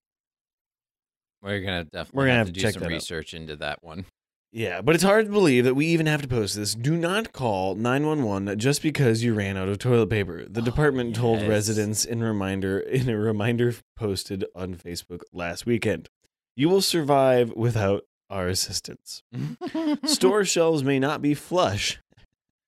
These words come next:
Speaker 2: with two-ply right now."
Speaker 1: Oh,
Speaker 2: Exactly.
Speaker 1: gosh.
Speaker 2: But police warned that whatever folks may think, they cannot assist with this particular <laughs> need.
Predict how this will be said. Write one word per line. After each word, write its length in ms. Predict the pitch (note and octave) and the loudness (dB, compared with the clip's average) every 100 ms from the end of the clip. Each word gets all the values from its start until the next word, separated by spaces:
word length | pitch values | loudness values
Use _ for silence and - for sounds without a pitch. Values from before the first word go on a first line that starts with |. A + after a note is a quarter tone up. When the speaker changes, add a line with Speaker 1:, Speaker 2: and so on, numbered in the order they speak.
| _ A#2+ | _ 0
Speaker 2:
with 280 | C3 C3+ | 2 2
two-ply 500 | - E3 E3 - C#3 | 2 2 2 2 2
right 240 | F#2+ F#2+ F2+ | 2 0 0
now." 320 | G2+ E2+ F2 D2+ | -2 -4 -8 -12
Speaker 1:
Oh, 400 | C#2+ D2 C#2+ C#2+ | -8 -6 -4 -4
Speaker 2:
Exactly. 600 | G2+ A2 F#2+ C2 F2+ F2+ | 0 2 2 0 -4 -4
Speaker 1:
gosh. 180 | A2 | -2
Speaker 2:
But 260 | A2 B2+ - | 2 0 0
police 480 | C3+ C3 C#3+ E3 - | -4 -2 -2 -4 -4
warned 560 | A2+ B2 A2+ A2+ G#2 | -2 0 0 -2 -4
that 140 | G#2 E2+ | -4 0
whatever 440 | G2+ G#2+ A#2+ D3 | 0 0 0 -2
folks 480 | C#3+ - C3 C3 - | -2 -6 -6 -6 -6
may 260 | A#2 A#2+ A#2+ | -4 -2 -2
think, 420 | - C3+ F2 - _ _ - | -4 -8 -8 -10 _ _ -8
they 80 | A2+ | -8
cannot 380 | C3 B2+ C3 - | -4 -4 -4 -4
assist 420 | - D#3+ D3 - _ - | -4 -2 -4 -6 _ -8
with 220 | G#2+ A2 _ _ | -6 -6 _ _
this 180 | C3 - | -8 -8
particular 640 | - B2+ D#3 B2 A2+ A2 | -10 -2 0 2 2 2
<laughs> 0 | |
need. 500 | B2 A2 G2 - G#2 | 2 0 -2 -10 -12